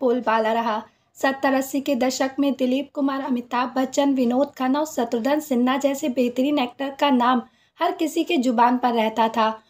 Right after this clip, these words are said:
उन्हीं में एक नाम मशहूर एक्टर और डायरेक्टर अमोल पालेकर का भी था, जिन्होंने अपने शांत और सहज अभिनय से लोगों के दिलों में अपनी जगह बनाई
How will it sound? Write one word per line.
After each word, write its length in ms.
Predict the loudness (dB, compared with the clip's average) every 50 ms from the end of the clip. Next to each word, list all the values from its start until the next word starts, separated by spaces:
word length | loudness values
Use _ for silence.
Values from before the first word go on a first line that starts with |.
| _ _ _ -2
उन्हीं 240 | 0 2 2 2 2
में 120 | 2 0
एक 360 | -2 -2 0 0 2 2 2 2
नाम 280 | 4 4 4 4 4
मशहूर 380 | 4 4 2 2 2 2 4 4
एक्टर 340 | 2 0 0 -2 -2 -2 -2
और 80 | -2 -2
डायरेक्टर 540 | -2 0 0 0 0 -2 -2 -2 -2 -2 0 0
अमोल 280 | 0 2 2 2 0 0
पालेकर 500 | 0 0 0 0 0 -2 -4 -2 -2 -2
का 160 | 2 2 0 2
भी 140 | 0 -2 -4
था, 280 | 0 2 2 2 0 -4 -10 _ _ _ _ _ _ _ -2
जिन्होंने 320 | 0 0 2 2 2 0
अपने 220 | 0 0 2 0 0
शांत 400 | 2 2 2 2 4 4 4 2
और 60 | 2 2
सहज 360 | 2 0 2 4 4 4 4
अभिनय 300 | 2 2 2 4 2 2
से 160 | 2 2 0
लोगों 320 | 2 2 2 2 2 0 0
के 120 | 0 -2 -2
दिलों 260 | 0 2 4 4 6 4
में 140 | 4 2 0
अपनी 300 | -2 -2 2 2 2 4
जगह 320 | 4 2 2 2 4 2 2
बनाई 320 | 4 2 2 2 2 0